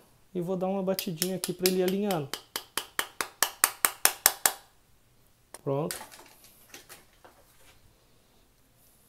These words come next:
Então tá aqui, olha. De leve ele alinhou toda a peça de novo.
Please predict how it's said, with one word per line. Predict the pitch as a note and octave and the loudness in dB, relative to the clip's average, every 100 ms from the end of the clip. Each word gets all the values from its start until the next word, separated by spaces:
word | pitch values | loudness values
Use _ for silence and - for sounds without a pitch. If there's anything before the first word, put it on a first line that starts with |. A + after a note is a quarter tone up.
| - _ _ _ _ _ _ _ - - - - _ _ _ | -20 _ _ _ _ _ _ _ -20 -20 -20 -20 _ _ _
Então | D3+ C3+ | -10 -6
tá | D#3 | -6
aqui, | - G3+ | -2 2
olha. | A#3 C3 G#2+ - - - _ _ - _ _ - _ _ - | 6 6 2 -8 -20 -20 _ _ -20 _ _ -20 _ _ -8
De | D3 | -2
leve | D3+ D#3 G3 F3 | 4 4 6 6
ele | C#3+ | 6
alinhou | D3 D3 D3 | 4 4 2
toda | D3+ G3+ G3 | 2 4 2
a | |
peça | F3+ C#3 - | 2 0 0
de | E3+ | 0
novo. | F#3+ D#3+ G#3 | 0 0 -2